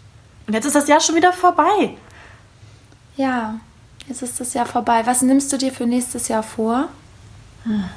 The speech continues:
Speaker 1: Natürlich noch weiter an mir zu arbeiten. Das ist halt immer schwierig bei mir. Ich bin ja nicht so ein Mensch, der sich so viele Ziele steckt, weil ich ja es
Speaker 2: Mhm.
Speaker 1: immer so nehme, wie es kommt. Aber ja, eigentlich könnte ich das weiterführen, was wir uns auch vorgenommen haben, wieder mehr Ja zu sagen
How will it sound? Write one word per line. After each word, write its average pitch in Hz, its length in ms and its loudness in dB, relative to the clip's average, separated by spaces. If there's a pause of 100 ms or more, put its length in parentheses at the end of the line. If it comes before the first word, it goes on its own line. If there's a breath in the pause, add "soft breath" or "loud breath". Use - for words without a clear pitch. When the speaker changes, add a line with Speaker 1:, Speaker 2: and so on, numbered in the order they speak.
(920 loud breath)
Speaker 1:
Natürlich 202 420 0
noch 196 240 -2
weiter 196 240 -2
an 190 100 -2
mir 190 100 -6
zu - 160 -4
arbeiten. 220 640 -2 (340)
Das 190 140 -6
ist 247 120 0
halt 240 140 2
immer 233 200 4
schwierig 226 360 -2
bei 190 100 -6
mir. 190 120 -4
Ich - 140 -10
bin 220 120 -2
ja 220 100 0
nicht 208 180 -2
so 214 80 -4
ein 208 80 -2
Mensch, 208 260 -2
der 202 240 0
sich 202 240 -4
so 226 140 -2
viele 208 560 -2
Ziele 208 340 -2
steckt, 285 400 -4
weil 208 160 -2
ich 262 80 0
ja 262 100 4
es 233 100 0
Speaker 2:
Mhm. 226 60 -2
Speaker 1:
immer 214 180 0
so 202 100 -6
nehme, 202 340 -2
wie 190 80 -6
es 185 160 -2
kommt. 220 500 -2 (280)
Aber 208 240 0
ja, 214 420 0 (160)
eigentlich 226 280 -2
könnte 247 200 0
ich 240 60 -6
das 214 180 0
weiterführen, 240 400 -2
was 233 160 -2
wir 226 80 -2
uns 226 100 -2
auch 214 80 -8
vorgenommen 214 500 -2
haben, 190 340 -6
wieder 220 200 -2
mehr 202 260 0
Ja 208 280 0
zu - 140 -4
sagen 180 420 -4